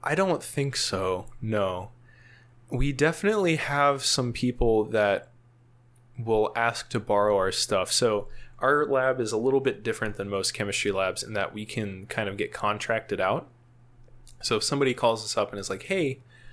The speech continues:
I wanna do a study, but I wanna use your canisters because you do a really good job of looking at X, Y, and Z,"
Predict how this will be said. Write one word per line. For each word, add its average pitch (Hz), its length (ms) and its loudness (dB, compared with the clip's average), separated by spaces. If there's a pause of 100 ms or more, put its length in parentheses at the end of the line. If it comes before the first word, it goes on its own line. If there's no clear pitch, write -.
(180)
I 123 60 -2
wanna 117 200 2
do 104 120 0
a 95 60 0
study, 120 560 0 (300)
but 110 100 -2
I 107 60 2
wanna 107 180 -2
use 98 320 -4
your 95 140 -4
canisters 127 600 -2
because 101 280 -8
you 98 80 -6
do 95 120 -4
a 92 60 -4
really 92 220 -4
good 82 160 -10
job 95 280 0
of 85 260 -8 (180)
looking 104 340 -6
at 90 180 -4 (360)
X, - 200 -4
Y, 98 120 -2
and 92 120 -8
Z," 110 360 0